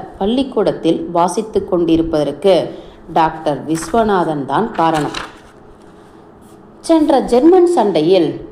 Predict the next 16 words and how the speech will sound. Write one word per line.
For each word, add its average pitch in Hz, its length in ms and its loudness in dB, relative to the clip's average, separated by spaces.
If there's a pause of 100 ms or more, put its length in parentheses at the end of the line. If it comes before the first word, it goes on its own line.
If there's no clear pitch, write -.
(120)
பேஸ் 277 420 2
காம்புகளில் 185 760 0 (100)
உழைத்ததனால் 185 840 2 (300)
ஆபரேஷன் 285 720 0
கத்தியை 175 420 0
வைத்துக்கொண்டு 170 1080 0 (220)
யமன் 254 420 4
வரவை 240 500 0
தடுக்க 160 720 0 (180)
டாக்டர்கள் 226 840 0
தப்பு 185 380 -2
வழி 240 360 0
என்று 170 320 0
சொல்லக்கூடிய 165 800 0
முறைகளில் 180 720 2
எல்லாம் 165 600 0